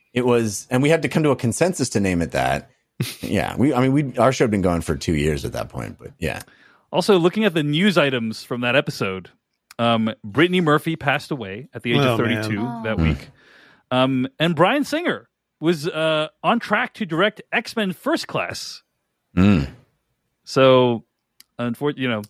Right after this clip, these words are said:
Speaker 2: that,
Speaker 3: A lot,
Speaker 2: that,
Speaker 3: lots
Speaker 2: that didn't
Speaker 3: changed
Speaker 2: happen
Speaker 3: since then.
Speaker 2: for,
Speaker 3: Yeah.
Speaker 2: for, you know, uh, and, and it was to First Class's benefit for many reasons that that did not happen. So, uh, but yes, a lot, lot has happened since then. Anyway.
Speaker 3: Mm-hmm.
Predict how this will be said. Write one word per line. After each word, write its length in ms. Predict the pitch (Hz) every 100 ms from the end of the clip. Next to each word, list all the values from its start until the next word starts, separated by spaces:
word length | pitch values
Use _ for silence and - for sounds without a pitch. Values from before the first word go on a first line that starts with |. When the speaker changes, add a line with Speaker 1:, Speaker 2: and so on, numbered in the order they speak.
| -
Speaker 2:
that, 120 | 127
Speaker 3:
A 60 | 135
lot, 220 | 147 175
Speaker 2:
that, 80 | 170
Speaker 3:
lots 260 | 175 160
Speaker 2:
that 60 | 185
didn't 80 | 208
Speaker 3:
changed 100 | 202
Speaker 2:
happen 140 | 208
Speaker 3:
since 100 | 214 214
then. 140 | 202
Speaker 2:
for, 380 | 175 160 151 143
Speaker 3:
Yeah. 160 | 147 156
Speaker 2:
for, 440 | 156 147 143 135
you 120 | 147
know, 320 | 143 135 131 - _ _ -
uh, 380 | 131 127 127 123
and, 160 | 143 143
and 220 | 143 139
it 100 | 151
was 200 | 151 143
to 220 | - 175
First 260 | - 220 -
Class's 360 | 247 247 208
benefit 440 | 156 226 302 269 190
for 100 | 233
many 220 | 262 294
reasons 320 | 185 110 95 98
that 120 | 98
that 120 | 101
did 140 | 101
not 140 | 92 87
happen. 320 | 95 - 151 _ _ _ _ -
So, 580 | - 123 120 113 110 -
uh, 520 | 113 113 110 107 107
but 140 | 139
yes, 320 | 151 147 - -
a 80 |
lot, 180 | 131 160
lot 140 | 175 311
has 120 | -
happened 380 | 262 262 101 -
since 220 | 101 -
then. 200 | - 120
Anyway. 360 | 175 160 98 87 _ _ _ 139
Speaker 3:
Mm-hmm. 280 | 131 139